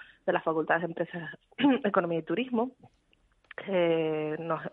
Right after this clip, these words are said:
redes de emprendimiento, estamos asociados, eh, colegios de economistas, co-, de titulados mercantiles, un poco todos los colectivos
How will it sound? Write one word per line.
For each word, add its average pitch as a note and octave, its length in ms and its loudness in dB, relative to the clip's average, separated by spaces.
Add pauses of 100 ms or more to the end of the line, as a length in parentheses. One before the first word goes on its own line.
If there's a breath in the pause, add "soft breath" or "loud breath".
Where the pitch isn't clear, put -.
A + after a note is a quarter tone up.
(140)
redes G#3+ 400 4
de G#3 60 4
emprendimiento, F#3 720 0
estamos F3+ 300 -4
asociados, A3+ 840 0 (600 loud breath)
eh, E3 160 -4
colegios F#3 320 -2
de F3+ 60 0
economistas, F#3+ 800 0
co-, - 160 -10 (260)
de D#3 220 -6
titulados D#3+ 440 -2
mercantiles, F#3 880 -2 (480 loud breath)
un F3 160 -4
poco G3+ 340 4
todos G#3+ 220 4
los B3 140 -2
colectivos A#3 500 0